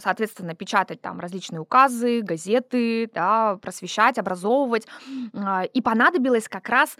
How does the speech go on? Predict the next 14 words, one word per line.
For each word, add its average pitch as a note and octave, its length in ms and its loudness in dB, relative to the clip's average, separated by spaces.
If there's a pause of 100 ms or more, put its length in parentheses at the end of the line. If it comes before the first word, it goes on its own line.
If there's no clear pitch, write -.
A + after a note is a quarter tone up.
(160)
вот G#3 140 -4
эта B3 140 0
вот A#3+ 180 -2
экономия, A#3+ 760 2 (100)
да, G#3 200 2
экономия G#3+ 460 2
листа G3 360 0
бумаги, G#3 640 0 (100)
э, E4 180 -2
скажем D4 440 -2
так, C4 420 0
э, G#3 220 -2
краски A#3 600 2
типографской. C#4+ 840 0